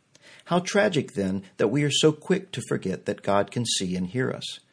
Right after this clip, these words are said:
How often men say, "The Lord does not see, nor does the God of Jacob understand," Psalm ninety-four seven.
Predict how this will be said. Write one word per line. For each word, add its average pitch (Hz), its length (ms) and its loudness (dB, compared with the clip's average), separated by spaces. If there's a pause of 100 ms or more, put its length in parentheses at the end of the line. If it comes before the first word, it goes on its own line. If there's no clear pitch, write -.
(260)
How 139 200 2
often 135 440 4
men 101 200 2
say, 98 380 2 (260)
"The 107 100 0
Lord 123 260 6
does 107 180 0
not 117 200 0
see, 123 420 0 (240)
nor 120 160 2
does 113 220 2
the 117 80 0
God 107 240 6
of 98 100 0
Jacob 131 500 0
understand," 101 760 -2 (140)
Psalm 95 280 -2
ninety-four 87 460 -4
seven. - 400 -2